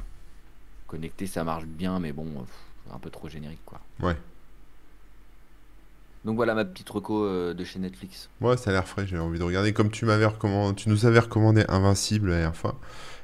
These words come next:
Speaker 2: Et
Speaker 1: Ouais,
Speaker 2: du coup, j'ai
Speaker 1: ah.
Speaker 2: commencé à regarder Invincible et j'adore, j'adore, c'est super trash, c'est super, euh, on va dire, c'est pas pour les
Speaker 1: <laughs>
Speaker 2: enfants. Mais justement, c'est typiquement le genre de truc que j'aime bien, moi. Donc, euh,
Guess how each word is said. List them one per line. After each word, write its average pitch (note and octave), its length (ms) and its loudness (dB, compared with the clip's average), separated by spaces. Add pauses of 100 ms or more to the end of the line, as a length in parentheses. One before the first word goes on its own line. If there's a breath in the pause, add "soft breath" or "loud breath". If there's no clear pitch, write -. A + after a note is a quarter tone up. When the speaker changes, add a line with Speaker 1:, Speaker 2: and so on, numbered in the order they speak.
(100)
Speaker 2:
Et - 20 -2
Speaker 1:
Ouais, F#2+ 100 6
Speaker 2:
du F#2 100 4
coup, G#2+ 140 4
j'ai F#2+ 120 4
Speaker 1:
ah. D#2+ 60 2
Speaker 2:
commencé G2 320 8
à G#2 40 10
regarder G2 240 8
Invincible F#2+ 680 4
et F2 240 6
j'adore, G2 380 8
j'adore, F2+ 260 4
c'est - 100 0
super G2+ 320 4
trash, A2 360 4
c'est F2+ 60 0
super, D#2+ 640 0
euh, B1+ 140 -4 (260)
on - 60 -4
va D#2 80 2
dire, D#2+ 120 0
c'est - 100 -8
pas D#2+ 100 4
pour D2+ 160 0
les D2 100 2
Speaker 1:
<laughs> - 0 -
Speaker 2:
enfants. F#2+ 260 -2 (440 loud breath)
Mais F2 80 6
justement, G#2 300 6
c'est F#2 120 0
typiquement F2+ 400 -2
le G2 60 0
genre F#2 120 -2
de E2 80 0
truc - 180 -6
que E2 100 -2
j'aime D#2+ 160 0
bien, E2+ 100 0
moi. C#2+ 140 -4 (120)
Donc, D#2+ 220 -2
euh, D2+ 420 0